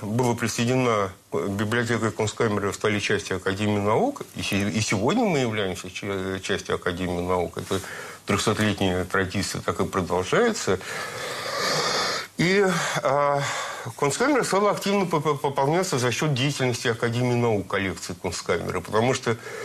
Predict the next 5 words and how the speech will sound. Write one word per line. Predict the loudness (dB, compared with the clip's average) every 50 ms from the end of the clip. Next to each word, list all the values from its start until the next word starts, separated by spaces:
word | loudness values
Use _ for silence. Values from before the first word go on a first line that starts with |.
| -10 -10 -12 -8 -2
э, | 0 2 4 6 6 4 4 4 4 4 4 4 4 4 2 2 0 0 0 -2 -2 -2 -4 -4 -6 -10 -18 -20 -14 -6
своеобразие | 0 2 4 4 4 4 4 2 4 4 4 4
нашего | 4 4 2 2 2 2 2 2
музея | 4 2 2 2 0 0 0 2 2 0 0 -2
и, | 0 0 2 0 0